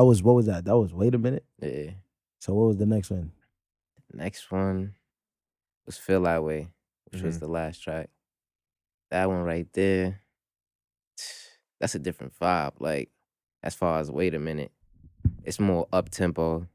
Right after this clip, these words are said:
Speaker 2: you know? And then the concept behind that song, like, feel me? I feel like females are,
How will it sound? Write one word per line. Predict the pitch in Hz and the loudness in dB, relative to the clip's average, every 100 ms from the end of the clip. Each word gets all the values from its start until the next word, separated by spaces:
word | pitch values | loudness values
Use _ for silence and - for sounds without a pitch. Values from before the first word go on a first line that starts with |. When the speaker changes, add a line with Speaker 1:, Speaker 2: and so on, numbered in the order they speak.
| _ - | _ -8
Speaker 2:
you | 80 | -4
know? | 78 80 78 - _ _ _ _ _ _ - | -4 -4 -8 -16 _ _ _ _ _ _ -14
And | 76 | -6
then | 87 85 82 80 82 | -2 0 0 -4 -8
the | - | -14
concept | - 98 95 - - | -8 -2 -2 -2 -6
behind | 82 92 76 76 | -8 -8 -6 -4
that | 85 82 | -4 -6
song, | - 82 82 82 87 _ _ _ _ _ _ _ _ _ _ | -6 -6 -4 -6 -10 _ _ _ _ _ _ _ _ _ _
like, | 53 58 - - _ _ _ _ _ _ _ _ _ _ _ _ _ _ _ _ | -6 -4 -8 -18 _ _ _ _ _ _ _ _ _ _ _ _ _ _ _ _
feel | - 95 | -6 -2
me? | 92 92 95 - | 0 -2 -6 -12
I | |
feel | - 85 | -6 -4
like | 71 | -4
females | - 98 95 82 67 | -4 -2 0 -2 -4
are, | 67 | -10